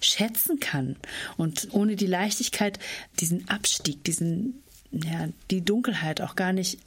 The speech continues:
ertragen könnte. Also in diesem Wechsel, äh, lebt sich's, glaub ich, ganz gut grad.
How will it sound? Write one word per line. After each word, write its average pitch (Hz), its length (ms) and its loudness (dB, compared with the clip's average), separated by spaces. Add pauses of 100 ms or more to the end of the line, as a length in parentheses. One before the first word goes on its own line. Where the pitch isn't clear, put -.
(640)
ertragen 170 480 2
könnte. - 440 -4 (640)
Also 180 240 0
in 196 200 2
diesem 214 320 2
Wechsel, 190 580 0 (420)
äh, 175 120 2
lebt 202 260 2
sich's, - 260 0
glaub 196 220 2
ich, - 140 -2
ganz 190 300 0
gut - 280 -4
grad. - 400 -8